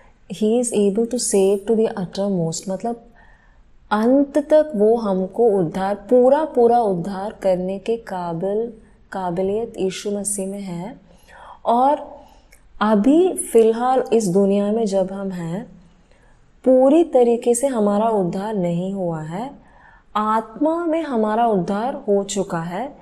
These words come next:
शरीर और प्राण, शरीर का उद्धार अभी बाकी है, प्राण का उद्धार हर दिन होते रहता है। तो अभी मैं समझाती हूँ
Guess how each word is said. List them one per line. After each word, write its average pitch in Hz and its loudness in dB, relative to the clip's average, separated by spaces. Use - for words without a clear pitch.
शरीर 262 2
और 349 2
प्राण, 220 -2
शरीर 240 4
का 320 2
उद्धार 220 2
अभी 233 2
बाकी 190 -2
है, 208 -8
प्राण 208 -2
का 277 -2
उद्धार 202 -4
हर 214 -4
दिन 220 -2
होते 196 -2
रहता 165 -8
है। 165 -16
तो 214 0
अभी 214 -2
मैं 233 -2
समझाती 185 -4
हूँ 196 -6